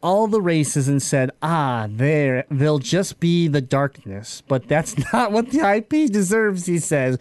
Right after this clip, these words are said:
No, instead you just need to bail on it all and be like, <laughs> "Our bad. We hired, I don't, we hired, I don't even know,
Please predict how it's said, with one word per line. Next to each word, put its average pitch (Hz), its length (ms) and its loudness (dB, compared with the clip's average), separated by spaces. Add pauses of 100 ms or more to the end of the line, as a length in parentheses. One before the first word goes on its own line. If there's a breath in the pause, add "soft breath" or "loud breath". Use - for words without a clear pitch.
(180 loud breath)
No, 320 240 2
instead 349 420 0
you 339 80 -6
just 415 220 0
need 294 180 2
to 208 80 -2
bail 254 400 2
on 202 220 0
it 156 120 2
all 123 320 -2 (180 loud breath)
and 202 120 4
be 208 60 4
like, 190 280 2 (220)
<laughs> - 220 -6
"Our 277 200 4
bad. 160 420 2 (280 loud breath)
We 254 160 4
hired, 262 580 0 (560 loud breath)
I 277 160 -2
don't, 330 140 -2 (100)
we 277 160 4
hired, 277 640 2 (200)
I 233 200 -2
don't 330 120 4
even 208 200 4
know, 262 380 4